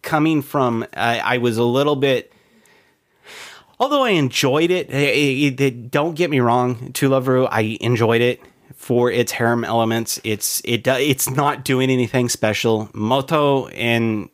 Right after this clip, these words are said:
was just more of the same. It was okay. Um, it was a little bit more funny. Um, and then going into Darkness, it was like they've actually found writing, and I am enjoying it, like, very much enjoying it right now.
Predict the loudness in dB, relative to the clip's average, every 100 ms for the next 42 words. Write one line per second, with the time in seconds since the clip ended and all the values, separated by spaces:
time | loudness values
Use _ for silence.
0 | _ -10 -2 0 2 0 -4 -6 -12 -20
1 | _ -20 -12 -2 -2 2 2 4 2 0
2 | 0 2 2 2 0 0 0 0 0 -2
3 | 0 0 0 -2 -8 -20 _ _ _ -8
4 | -2 0 0 -4 -4 -2 0 -2 -2 0
5 | 0 0 0 2 0 0 0 0 2 0
6 | -2 -8 _ -6 -2 -2 -2 -2 0 0
7 | 0 0 0 -2 -6 -2 -2 0 -2 -4
8 | -4 -4 -6 -6 -8 -8 -4 -4 -2 -4
9 | -2 -2 0 -2 -2 -6 -10 -8 -8 -6
10 | -2 -2 -2 -4 -4 -4 0 2 0 -4
11 | -8 -6 -4 -4 -6 -14 -10 0 2 2
12 | 0 -2 -6 -6 -6 -6 -6 -6 -8